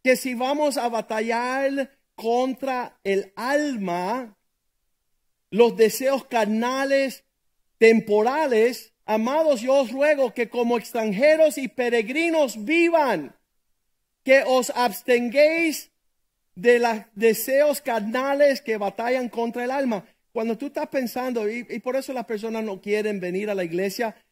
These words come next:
eh, ¿qué, qué miserable se puede sentir un multimillonario cuando le digo no tiene una patineta en el cielo?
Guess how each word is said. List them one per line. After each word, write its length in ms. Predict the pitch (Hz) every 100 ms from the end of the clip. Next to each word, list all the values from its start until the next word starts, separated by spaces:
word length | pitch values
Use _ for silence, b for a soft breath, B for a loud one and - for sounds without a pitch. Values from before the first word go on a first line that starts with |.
| _
eh, 140 | - 233
¿qué, 180 | - 294
qué 180 | 370 311
miserable 680 | 277 247 226 220 233 240 220
se 180 | - 190
puede 400 | 175 220 226 226
sentir 420 | 220 190 233 196
un 180 | 214 226
multimillonario 920 | 233 202 233 214 190 190 214 226 220
cuando 240 | 208 190
le 80 | 180
digo 300 | 196 226 220
no 120 | 202
tiene 220 | 202 214
una 220 | 220 208 196
patineta 480 | 175 170 180 196
en 80 | 190
el 100 | 170
cielo? 480 | - 165 175 214